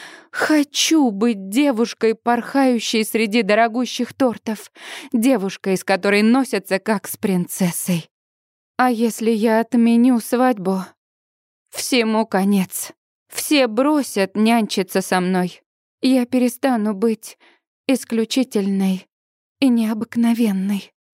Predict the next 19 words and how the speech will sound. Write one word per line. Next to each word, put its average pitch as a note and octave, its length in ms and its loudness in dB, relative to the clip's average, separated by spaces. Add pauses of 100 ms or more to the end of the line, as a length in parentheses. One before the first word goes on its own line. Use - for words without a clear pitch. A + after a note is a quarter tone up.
(360)
Господи, F3+ 480 -2
что C4 220 -4
со C4+ 140 0
мной C4+ 200 4
творится? B3+ 640 -4 (320)
Только G4 320 2 (140)
утром C4 420 2
я C4 180 4
была C4 300 4
преисполнена E4+ 1000 2
решимости. B3 800 0 (360)
Закрываю G3+ 500 0
глаза G#3 460 0 (460)
и D4+ 100 2
заставляю A3+ 600 0
себя G3+ 380 0
думать G#3 520 -2
о A3+ 120 2
маме F3+ 500 2